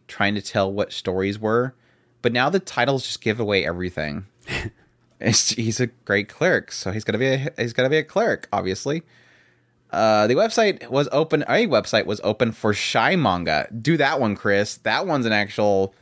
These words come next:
very obscure manga title. But no, it, it actually kind of interested in this one.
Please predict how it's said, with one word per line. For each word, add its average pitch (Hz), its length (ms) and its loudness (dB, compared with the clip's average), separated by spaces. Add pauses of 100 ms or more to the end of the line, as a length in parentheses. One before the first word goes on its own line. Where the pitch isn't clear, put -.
(320)
very 117 420 2
obscure 107 480 2
manga 104 340 2
title. 101 540 2 (880)
But 95 80 -4
no, 67 160 -8 (360)
it, 101 240 -2
it 95 140 -4 (560)
actually 98 400 -6 (140)
kind 92 200 0
of 85 80 -4
interested 73 300 -8
in 80 60 -6
this 78 180 -6
one. 69 240 -4